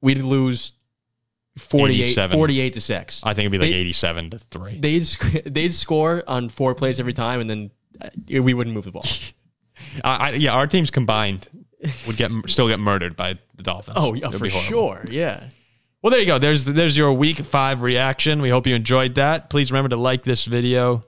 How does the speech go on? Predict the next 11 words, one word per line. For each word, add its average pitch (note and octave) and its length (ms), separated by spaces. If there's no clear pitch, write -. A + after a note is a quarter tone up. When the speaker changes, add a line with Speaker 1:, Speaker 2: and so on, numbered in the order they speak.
Speaker 2:
to - 80
comment A#2 320
on B2+ 120
the C3 60
video, C#3+ 380
whatever, A2+ 680
uh, A2 320
whatever B2+ 220
we C#3+ 140
said C3+ 320
that A2+ 300